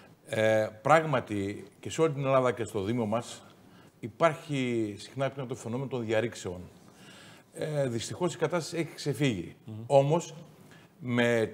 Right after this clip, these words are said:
Speaker 1: τις διαδικασίες που κάναμε, με το κλείσιμο του Δήμου πριν από ένα χρόνο, με τις, ε, όλου του είδους τις παρεμβάσεις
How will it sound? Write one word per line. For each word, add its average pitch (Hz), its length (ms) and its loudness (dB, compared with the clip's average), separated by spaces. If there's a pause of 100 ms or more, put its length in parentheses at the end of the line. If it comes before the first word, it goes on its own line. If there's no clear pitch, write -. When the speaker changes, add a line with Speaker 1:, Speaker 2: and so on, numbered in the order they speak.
Speaker 1:
τις 107 340 -6
διαδικασίες 113 840 0
που 147 160 -8
κάναμε, 104 480 0 (560)
με 117 340 0
το 117 120 -4
κλείσιμο 160 520 0
του 147 120 -4
Δήμου 170 580 2 (300)
πριν 156 140 -2
από 156 180 0
ένα 160 160 2
χρόνο, 143 440 4 (480)
με 120 1600 0
τις, 123 340 -4
ε, 120 560 2 (260)
όλου 185 300 6
του 165 120 2
είδους 156 300 4
τις - 100 -10
παρεμβάσεις 127 920 4